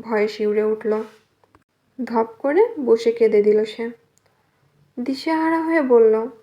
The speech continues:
"সখীকে কী জবাব দিব আমি? কোথায় চলে গেল নূর?" রাতের খাবার সেরে গায়ে জড়ানো শার্টটা খোলার সময়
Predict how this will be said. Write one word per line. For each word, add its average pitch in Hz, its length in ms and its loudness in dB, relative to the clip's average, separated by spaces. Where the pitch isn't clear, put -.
"সখীকে 349 500 6
কী 403 260 8
জবাব 233 360 2
দিব 214 200 0
আমি? 214 360 -2
কোথায় 302 360 2
চলে 247 300 0
গেল 214 260 -2
নূর?" 247 280 -4
রাতের 320 320 0
খাবার 269 340 0
সেরে 330 300 -2
গায়ে 220 280 -2
জড়ানো 226 360 -2
শার্টটা 233 400 -8
খোলার 240 300 -4
সময় 262 380 -6